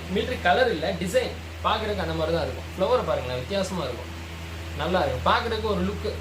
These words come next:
தனியா தெரியும் இந்த சாரி வேர் பண்ணும்போது. அப்புறம் ஒரு மூணு சாரி இருக்கு. பொறுமையா பார்த்துருங்க. இது வந்து பார்த்தீங்கன்னா ட்வென்டி ஃபோர் கேரட். இது உங்களுக்கு முகப்பு,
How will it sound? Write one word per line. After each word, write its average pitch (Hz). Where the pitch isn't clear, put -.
தனியா 208
தெரியும் 147
இந்த 165
சாரி 165
வேர் 156
பண்ணும்போது. 135
அப்புறம் 175
ஒரு 143
மூணு 170
சாரி 160
இருக்கு. 131
பொறுமையா 139
பார்த்துருங்க. 127
இது 175
வந்து 185
பார்த்தீங்கன்னா 175
ட்வென்டி 170
ஃபோர் 170
கேரட். 151
இது 151
உங்களுக்கு 143
முகப்பு, 151